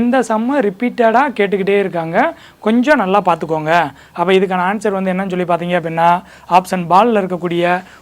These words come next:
ஒன் by ஹண்ட்ரட் அப்படின்றது தான் இதுக்கு மிகச்சரியான பதில். புரியுதாங்க? சரிங்க, அடுத்து நெக்ஸ்ட் கொஸ்டின் பார்ப்போம். அடுத்தது பாருங்களேன், சுருக்கு கொடுத்துருக்காங்க. இங்க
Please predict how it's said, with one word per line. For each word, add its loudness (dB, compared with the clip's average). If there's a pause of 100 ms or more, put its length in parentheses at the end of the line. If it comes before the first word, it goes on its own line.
(180)
ஒன் 0
by 6 (100)
ஹண்ட்ரட் 2
அப்படின்றது -4
தான் 4 (320)
இதுக்கு 2 (120)
மிகச்சரியான -2
பதில். -4 (140)
புரியுதாங்க? -2 (380)
சரிங்க, -2 (360)
அடுத்து -2 (140)
நெக்ஸ்ட் -8
கொஸ்டின் -8
பார்ப்போம். 0 (2750)
அடுத்தது 4
பாருங்களேன், 0
சுருக்கு 4
கொடுத்துருக்காங்க. -2 (520)
இங்க 4